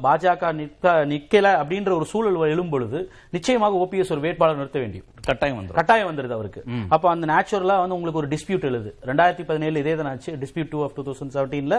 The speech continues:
Speaker 2: சசிகலா அணி, ஓ பி எஸ்
Speaker 1: ஓ பி எஸ் அணி வந்துச்சு. தொப்பியும் வந்து அந்த ர-, இரட்டை இலை மாறிய ஒரு லேம்ப் போஸ்ட்
Speaker 2: மின்கம்பம்.
Speaker 1: மின்கம்பம். அது
Speaker 2: ம்.
Speaker 1: இரட்டை இலை மாறியே இருக்கும்.
Speaker 2: ம்.
Speaker 1: அந்த ஒரு நிலைக்கு திருப்பியும்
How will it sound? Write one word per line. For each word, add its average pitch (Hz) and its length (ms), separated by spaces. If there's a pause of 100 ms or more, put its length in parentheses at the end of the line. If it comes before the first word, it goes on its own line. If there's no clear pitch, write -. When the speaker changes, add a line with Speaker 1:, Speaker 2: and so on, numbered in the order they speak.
(280)
Speaker 2:
சசிகலா 160 460
அணி, 202 140
ஓ 170 160
பி 170 120
எஸ் 160 180
Speaker 1:
ஓ 214 160
பி 214 80
எஸ் 196 160
அணி 180 120
வந்துச்சு. 160 320
தொப்பியும் 185 540
வந்து 170 120
அந்த 165 200 (220)
ர-, 147 240
இரட்டை 170 300
இலை 165 180
மாறிய 165 380
ஒரு 151 240
லேம்ப் 156 260
போஸ்ட் 135 200
Speaker 2:
மின்கம்பம். 139 520 (120)
Speaker 1:
மின்கம்பம். 175 480
அது 147 160
Speaker 2:
ம். 170 60
Speaker 1:
இரட்டை 185 220
இலை 170 120
மாறியே 147 280
இருக்கும். 123 240
Speaker 2:
ம். 151 80
Speaker 1:
அந்த 220 220 (240)
ஒரு 170 220
நிலைக்கு 196 400
திருப்பியும் 202 80